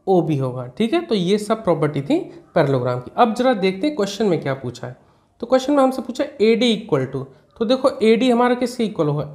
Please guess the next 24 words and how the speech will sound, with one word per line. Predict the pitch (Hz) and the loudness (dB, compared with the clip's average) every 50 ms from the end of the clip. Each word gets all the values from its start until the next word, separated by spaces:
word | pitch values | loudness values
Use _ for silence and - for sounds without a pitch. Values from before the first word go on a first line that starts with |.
| - 180 | -4 -2
एडी, | 185 185 190 190 269 302 302 294 - - - _ _ _ - | 0 2 2 2 2 0 -2 -4 -8 -18 -20 _ _ _ -20
तो | - - - | -14 -4 0
एडी | 190 220 240 262 285 262 | 2 2 4 4 2 2
equal | - - 254 254 | 4 6 4 6
to | 247 262 | 6 4
होगा | 247 226 220 226 226 | 2 4 4 4 2
हमारा | 214 208 190 196 254 330 349 - - - - 180 | 2 4 4 4 2 2 0 -4 -10 -14 -12 -8
बीसी | 160 160 190 180 - - - 151 | -4 -4 -2 -2 -4 -4 -6 -6
के। | 147 131 131 | -6 -6 -8
क्यों? | 135 - - _ _ _ _ _ _ - 240 277 311 339 - - - - - _ | -10 -12 -20 _ _ _ _ _ _ 4 6 6 6 4 0 -6 -14 -20 -8 _
क्योंकि | - 214 196 208 | -4 -2 -2 0
जैसे | 175 196 185 190 208 | 0 0 0 2 2
मैंने | 214 202 202 190 | 2 2 2 2
आपको | 190 185 190 185 170 | 0 0 -2 0 2
बताया | 170 175 - 233 247 262 | 2 4 4 4 2 2
था | 254 226 208 | 2 2 2
अभी | 196 202 220 220 | 2 2 0 -2
कि | - - - - _ _ _ - 233 240 240 | -4 -8 -16 -20 _ _ _ -4 -2 -2 -2
एक | 233 - - 196 | -4 -2 0 2
पैरेललोग्राम | 196 202 233 254 247 220 202 180 185 202 | 2 4 4 2 2 4 2 2 2 2
में | 233 208 | 2 0
अपोजिट | - 190 180 - - 190 220 208 233 240 240 | 0 -2 -4 -2 0 0 0 0 0 -2 -4
साइड | - - - 160 175 214 185 | -4 -4 -2 0 0 2 0
हमेशा | 160 160 156 151 143 139 - 233 269 | 0 2 2 2 2 2 0 0 0